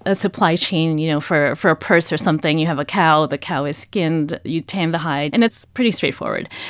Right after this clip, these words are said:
And, and you can control it, right? Like, you control the amount of cows that you raise and how many of the skins you tan. But ambergris, for centuries, it was something that people were finding on the beach, but they didn't know where it came from.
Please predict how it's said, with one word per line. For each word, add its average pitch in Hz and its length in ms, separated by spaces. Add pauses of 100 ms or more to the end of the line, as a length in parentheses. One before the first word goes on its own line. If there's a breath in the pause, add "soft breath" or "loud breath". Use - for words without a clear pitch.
(380 loud breath)
And, 202 300
and 196 180
you 190 60
can 196 100
control 165 460
it, 131 100
right? 135 180
Like, 147 120
you 151 100
control 156 340
the 156 100
amount 151 240
of 151 280
cows 147 440
that 147 120
you 156 160
raise 147 340
and 143 120
how 165 100
many 151 220
of 143 200
the 160 200
skins 151 360
you 165 60
tan. - 420 (560 loud breath)
But 190 180
ambergris, 180 680 (320 loud breath)
for - 180
centuries, 202 720
it - 80
was 170 160
something 220 340
that 175 180
people 196 340
were 175 140
finding 180 760
on 175 180
the 160 80
beach, 190 360
but 175 100
they 165 100
didn't 185 220
know 180 140
where 160 160
it 131 100
came 180 300
from. - 360